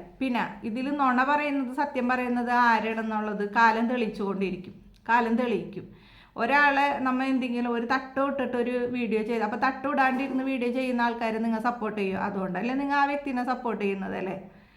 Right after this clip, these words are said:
പിന്നെ അതേപോലെ കുറേ, കുറേ ആളുകൾ വന്നിട്ട്, ഏഹ്, ഒരുപാട് കമൻറ്റുകൾ. നമുക്ക് ആ കമൻറ്റുകളൊന്ന് വായിച്ച് നോക്കാം. എനിക്ക് കുറേയൊക്കെ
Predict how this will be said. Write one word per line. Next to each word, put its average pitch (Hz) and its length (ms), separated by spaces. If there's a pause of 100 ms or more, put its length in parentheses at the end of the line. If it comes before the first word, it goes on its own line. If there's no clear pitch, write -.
(800)
പിന്നെ 311 200
അതേപോലെ 311 400
കുറേ, 302 280 (360)
കുറേ 269 360
ആളുകൾ 330 440
വന്നിട്ട്, 277 560 (460)
ഏഹ്, 247 580 (140)
ഒരുപാട് 277 500
കമൻറ്റുകൾ. 285 380
നമുക്ക് 269 220
ആ 330 200 (100)
കമൻറ്റുകളൊന്ന് 240 760 (400)
വായിച്ച് 233 300
നോക്കാം. 208 260
എനിക്ക് 208 380 (440)
കുറേയൊക്കെ 247 880